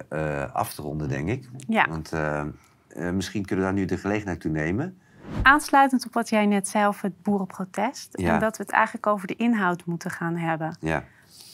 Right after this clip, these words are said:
Speaker 2: We zijn eigenlijk ook niet zo gewend om het met z'n allen over de inhoud te hebben. En buiten dat de wat anders is, is de hoe ook belangrijk, zei ik. En toen kwam ik uit bij mijn roots als organisatiewetenschapper,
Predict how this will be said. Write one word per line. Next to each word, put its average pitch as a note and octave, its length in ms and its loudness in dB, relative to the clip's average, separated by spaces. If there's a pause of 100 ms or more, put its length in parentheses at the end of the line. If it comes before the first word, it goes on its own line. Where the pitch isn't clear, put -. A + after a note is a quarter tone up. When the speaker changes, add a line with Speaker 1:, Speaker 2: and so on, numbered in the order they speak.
(160)
Speaker 2:
We F#3+ 140 -4
zijn A3+ 260 2
eigenlijk - 500 2
ook A3 100 -6
niet B3 180 4
zo A#3 140 2
gewend A3+ 480 2
om G3 140 2
het F#3+ 120 -2
met F3+ 180 0
z'n - 100 -4
allen - 260 4
over E3 200 0
de D#3+ 80 -6
inhoud E3 440 -2
te E3+ 100 -10
hebben. D#3 380 -6 (640)
En G3+ 460 2 (480)
buiten G3+ 400 4
dat F3+ 220 -4
de E3+ 180 -4
wat F3 280 2
anders G#3 380 2
is, F3 260 -2
is - 280 -10 (160)
de - 80 0
hoe F3+ 240 6
ook E3 180 2
belangrijk, G#3+ 560 2
zei G3+ 340 -2
ik. B3 200 -8 (520)
En G3 300 0
toen - 160 -10
kwam A3 220 2
ik A3 120 -4
uit A3+ 200 6
bij G#3+ 100 -2
mijn G3+ 180 2
roots A3 320 -2
als G#3 180 -2
organisatiewetenschapper, G#3 1300 0